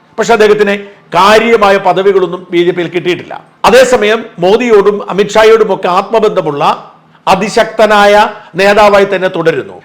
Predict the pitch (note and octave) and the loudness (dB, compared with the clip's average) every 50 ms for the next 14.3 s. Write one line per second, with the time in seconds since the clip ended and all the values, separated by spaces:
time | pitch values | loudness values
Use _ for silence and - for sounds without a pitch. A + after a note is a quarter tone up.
0 | - D#3+ F#3+ A3+ B3 B3+ C4 B3+ B3+ A#3+ A3 - A#3 A#3 A3 A3 G#3+ G#3 A3+ G#3+ | -6 -4 -2 -2 0 2 0 0 0 -4 -4 -2 -2 -2 0 2 2 2 2 0
1 | G#3 A3 G#3 G3+ G3+ A#3+ A3+ A3+ A3 G#3+ G#3+ G3+ F3 - - G3+ G3+ G#3 F#3 F3 | 2 2 2 2 2 0 -2 -2 0 -2 -2 -4 -4 -8 -8 -8 -4 0 0 0
2 | G3+ F3+ F#3+ G#3 G#3 G#3 G#3 - - - _ _ _ _ _ - D3+ D#3+ E3+ F3+ | 0 2 2 2 2 0 -2 -6 -16 -20 _ _ _ _ _ -12 -8 -4 0 2
3 | G#3 A#3+ A#3+ A#3+ A3+ - - - G#3+ G3+ G3+ G3+ - G#3 G3+ G#3 F#3 F3+ E3+ D#3+ | 2 4 2 2 0 0 -2 -2 -2 -2 -2 -2 -2 -4 -4 0 0 0 0 0
4 | D3+ D3+ D#3+ E3 F3 G3 F#3+ G3+ G3 G3+ F3 - A3 A#3 A3 G#3 G#3 - F#3+ G3+ | 0 -2 -4 -2 -4 -4 -4 -4 -6 -6 -8 -6 -6 -4 -4 -4 -6 -6 -8 -4
5 | E3+ D#3+ D3 C3+ A#2 G2+ F#2+ F2 E2+ - - _ _ - E3+ F#3+ A3+ B3 B3 A#3+ | -2 0 -2 -2 -2 -6 -14 -16 -18 -20 -20 _ _ -2 0 2 2 2 2 4
6 | A3+ A3+ A3+ A3+ A3 A3 A3 A3 A3 A3 G#3+ F#3+ - A3 A3 G3+ - D#3+ A3 A3 | 2 2 2 0 0 0 0 0 0 -2 -2 -8 -4 -4 -4 -4 -2 -2 -2 0
7 | A3 A3 G#3+ G#3 G#3 G#3+ G#3 G3+ G3+ G#3 G#3 G#3 G3+ G3 F#3+ - - G#2+ - - | 0 0 0 2 2 2 0 0 0 0 2 4 4 2 2 0 -4 -10 -12 -14
8 | _ _ _ _ _ _ _ _ _ _ - D3+ E3 G3+ A3 A3+ G#3 - - - | _ _ _ _ _ _ _ _ _ _ -4 -2 0 2 2 0 -2 -4 -4 -2
9 | G#3 G3+ F#3+ G3 G#3 G3+ G#3 G3+ - F3+ F#3 F#3 F#3 F#3+ G3 G#3 - - - _ | 0 0 0 0 0 0 0 0 0 0 0 0 0 -2 -4 -4 -8 -16 -20 _
10 | _ _ - - F3+ F#3+ G3+ G3+ G3+ G3+ F#3 F#3+ F#3+ E3+ F#3 E3 - F#3+ F#3 F3+ | _ _ -4 -4 -2 0 0 0 2 0 0 0 0 -2 -4 -4 -6 -8 -6 -6
11 | E3 - F3 E3+ D3 D#3 E3 F3+ G#3+ G#3+ G#3+ G3+ G3+ F#3+ G3+ F#3+ G3+ G3+ - - | -6 -4 -4 -4 -2 -2 0 0 0 0 0 -2 -2 -2 -2 -2 -4 -6 -6 -6
12 | F3 G3 G3+ A3 - - G#3 G3+ F#3 F#3+ G#3+ F#3+ F#3+ G3+ E3+ F#3+ F3+ F#3+ F#3+ - | -6 -2 -2 -2 -2 -2 -2 0 0 0 0 -2 -8 -6 -6 -6 -4 -6 -6 -8
13 | F#3+ F3+ - G3 G3 G3 G3 F#3+ F#3+ F#3+ F#3 F#3+ F#3+ F#3 F3+ F3 F#3 F#3 F3 C#3+ | -8 -8 -4 -4 -4 -4 -4 -2 -2 -4 -2 0 0 2 2 0 0 -4 -4 -4
14 | B2 G2 E2+ E2 D#2+ C#2+ | -6 -12 -12 -16 -18 -18